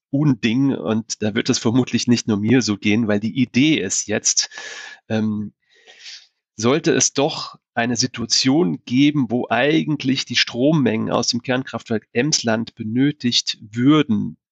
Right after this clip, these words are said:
dann soll dafür jetzt eine Alternative geschaffen werden, innerhalb kurzer Zeit. Ob das gelingt, ist noch offen und die Alternative heißt schwimmende Ölkraftwerke.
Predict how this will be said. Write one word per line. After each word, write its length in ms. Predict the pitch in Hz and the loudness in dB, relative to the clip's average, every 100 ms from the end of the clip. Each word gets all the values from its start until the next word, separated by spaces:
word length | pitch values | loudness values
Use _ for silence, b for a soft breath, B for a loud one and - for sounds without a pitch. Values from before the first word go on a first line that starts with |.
| _ | _
dann 280 | 107 120 135 | -2 0 0
soll 220 | 127 120 | 2 2
dafür 380 | 107 113 - 110 | 2 0 -2 -2
jetzt 400 | 110 117 - - | 0 0 0 -2
eine 200 | 107 110 | -2 0
Alternative 680 | 107 117 107 107 - 147 131 | 0 0 0 -2 -4 -2 -2
geschaffen 560 | 110 - 98 - 98 | 0 0 0 -2 -6
werden, 340 | 92 90 92 104 | -4 -6 -6 -2
innerhalb 440 | 135 143 123 110 | 0 2 0 -2
kurzer 400 | - 143 147 104 | 2 2 2 -2
Zeit. 500 | - 117 123 151 - - | 0 0 0 -2 -6 -6
Ob 160 | 110 - | -8 -2
das 220 | 113 - | -2 2
gelingt, 340 | 117 139 147 | 2 2 0
ist 180 | - - | -2 0
noch 160 | 110 - | 2 2
offen 360 | 120 - 131 | 2 2 2
und 160 | 110 - | 2 0
die 100 | 101 | -2
Alternative 760 | 101 120 104 101 - 139 110 | -2 -2 -2 -2 -2 -2 0
heißt 240 | 104 110 - | 0 -2 -2
schwimmende 500 | - 120 143 120 107 | 2 2 4 4 2
Ölkraftwerke. 1120 | - 110 120 - - - - - - - | 2 0 0 -2 -6 -6 -10 -8 -8 -8